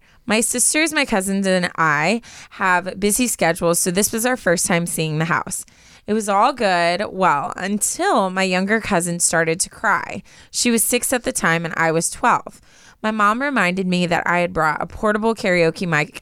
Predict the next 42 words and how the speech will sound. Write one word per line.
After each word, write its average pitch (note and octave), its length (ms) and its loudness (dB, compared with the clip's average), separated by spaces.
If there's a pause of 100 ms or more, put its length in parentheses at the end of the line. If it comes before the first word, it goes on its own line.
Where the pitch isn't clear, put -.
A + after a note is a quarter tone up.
in F3 100 -4
the E3+ 100 2
car G3 500 0 (280)
because G#3 300 0
I F#3 80 0
thought F3+ 240 2
it F#3 80 -2
would G3 160 -2
be G3+ 100 -2
fun E3+ 300 2
to F#3+ 120 -2
use, D#3 320 2
and F#3+ 220 -4
she G3+ 140 -4
told G3+ 200 2
me G3+ 80 2
to F#3+ 60 0
go F3+ 220 0
and B3 160 -2
get E3 160 2
it E3 200 2 (240)
so - 240 0
we G#3 120 -2
could G#3+ 160 -2
cheer D#3+ 300 0
up D3 180 0
my F3+ 100 -2
crying D#3+ 380 -2
cousin. C#4+ 420 -2 (380)
I A#3 120 0
thought D4 240 -2
this F4 180 -2
was D4 120 0
a B3+ 60 -2
great F#3+ 240 2
idea, G#3 420 0
and F#3+ 120 -2
I F#3 60 2
went F3+ 200 -2
to G#3 60 -4
go A3 120 0
get B3+ 180 2